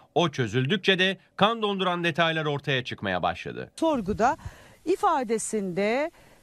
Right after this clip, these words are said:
Speaker 2: Narin'i amca S G'den nasıl aldığını anlattı.
Speaker 1: Narin'in anne, baba, iki abi, üç amca ve tutuklu amcanın eşinin de aralarında olduğu yirmi beş kişi gözaltına alındı.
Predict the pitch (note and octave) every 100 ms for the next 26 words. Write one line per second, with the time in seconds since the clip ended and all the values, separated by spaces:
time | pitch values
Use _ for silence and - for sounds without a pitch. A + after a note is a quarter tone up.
0 | - A3+ C#4+ F#4 F#4 D4+ A#3+ C4+ C#4+ _
1 | - C#4 F#4+ E4 D4+ - F4+ D4 D4+ C#4
2 | F4 D#4+ F4+ - D#4 C#4 A#3 G#3+ C4+ F4
3 | D4+ C4 G3 - - E3 - C3+ D3+ E3
4 | F3 F3+ F3 - - E3+ D#3+ C3 B2 G2
5 | D#3 D3+ C#3+ C3 _ - C#3 A#3 A3 D#3+
6 | D3+ B2+ C#3 C#3+ - A#3 - F3+ F3+ E3+
7 | F3+ F3+ - D#3+ E3+ G#3 F#3 D3+ F3+ F3+
8 | D#3+ C#3+ F3 G#3 F#3+ F3 F3 F3 F3 E3+
9 | E3+ D3+ F3 C#3+ D#3+ F3 F#3+ F#3+ G3 A3+
10 | G3+ G#3+ G#3 G3 G3 E3 G#2 F2 B1+ C2+